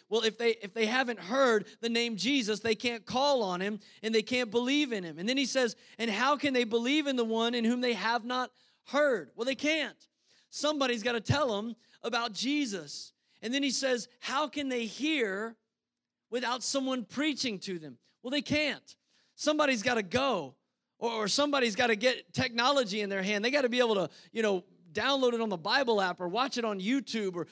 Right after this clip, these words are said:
or get a piece of literature in their language. Somebody's gotta tell them about Jesus so that they can hear the message and believe in the Savior and call on him.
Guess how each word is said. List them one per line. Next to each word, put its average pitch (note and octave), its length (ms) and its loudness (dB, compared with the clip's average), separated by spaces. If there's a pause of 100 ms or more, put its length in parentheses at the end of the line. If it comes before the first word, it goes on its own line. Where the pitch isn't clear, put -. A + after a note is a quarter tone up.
or F3+ 80 -6
get B3+ 220 0
a C4 60 0
piece C4 300 -2
of F#3+ 140 -4
literature G3+ 580 0 (220)
in C4 220 2
their A#3 320 2
language. G#3+ 580 -2
Somebody's A3+ 800 -4 (260)
gotta A3+ 200 -2
tell C4+ 340 0
them G3+ 380 -6 (200)
about G#3 360 -2
Jesus G3+ 840 -4 (920)
so B3 180 -2
that A3 140 -4
they A3 120 0
can G3+ 200 -6
hear C4+ 400 0
the A3+ 100 0
message G3+ 640 -6 (420)
and G#3 160 0
believe A3 720 0 (480)
in A3 140 -4
the G#3 80 -4
Savior G#3 560 -4
and G3 340 -6 (500)
call C4 380 -2
on D#3 180 -8
him. B2 140 -20